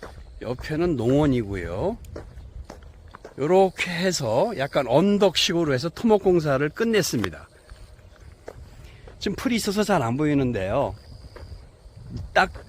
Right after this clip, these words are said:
정사각형의 그러한 땅입니다. 깨끗합니다. 멀리 보이는 저쪽의 아파트는 대우 아파트고요. 거기 안성 터미널이 있고,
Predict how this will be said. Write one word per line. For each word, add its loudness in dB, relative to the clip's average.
정사각형의 4
그러한 2
땅입니다. 0
깨끗합니다. -4
멀리 4
보이는 2
저쪽의 8
아파트는 -2
대우 0
아파트고요. -4
거기 -4
안성 0
터미널이 -6
있고, -10